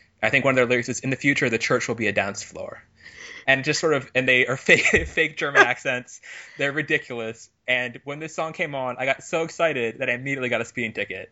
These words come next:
Speaker 1: I, like,
Speaker 2: You
Speaker 1: accelerated
Speaker 2: did.
Speaker 1: by, like, twenty-five miles per hour, and just, like, everything was out of control. So they had a song this week that I thought was sort of fit,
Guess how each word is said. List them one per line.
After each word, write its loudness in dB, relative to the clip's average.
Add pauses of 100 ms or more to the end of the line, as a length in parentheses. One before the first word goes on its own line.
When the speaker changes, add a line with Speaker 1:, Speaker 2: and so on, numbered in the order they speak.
Speaker 1:
I, 0
like, 6
Speaker 2:
You 8
Speaker 1:
accelerated 6
Speaker 2:
did. 0
Speaker 1:
by, 2
like, 4
twenty-five 4
miles 0
per -4
hour, 0 (440)
and 2
just, -8
like, 0 (580)
everything 0
was -2
out 6
of -2
control. -4
So 2
they 2
had 4
a -4
song 0
this -10
week -4
that -4
I -2
thought -4
was -10
sort -6
of -8 (160)
fit, 0